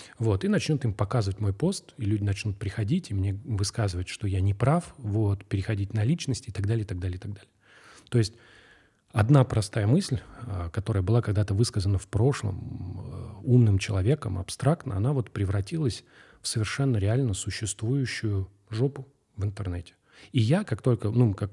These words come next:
как ты про это написал, как и мы про это сняли, поговорили с экспертом, ты вдруг это начинаешь везде видеть.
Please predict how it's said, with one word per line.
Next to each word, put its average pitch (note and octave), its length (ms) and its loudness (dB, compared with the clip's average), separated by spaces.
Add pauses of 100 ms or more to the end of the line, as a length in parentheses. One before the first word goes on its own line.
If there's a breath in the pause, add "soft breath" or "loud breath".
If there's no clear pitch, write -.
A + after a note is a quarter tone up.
как G2+ 160 -4 (340)
ты G2+ 100 -6
про G2+ 200 -6
это G2 160 -6
написал, B2+ 420 -4
как G2+ 160 -14 (140)
и G2+ 200 -8
мы F#2+ 220 -6
про - 200 -6
это - 140 -10
сняли, E3 320 -4
поговорили G2 340 -6
с - 80 -12
экспертом, F3+ 320 -4
ты A#2+ 80 -4
вдруг B2+ 200 -4
это A#2+ 120 -2
начинаешь A2+ 320 -4
везде G#2 240 -2
видеть. G2 300 -6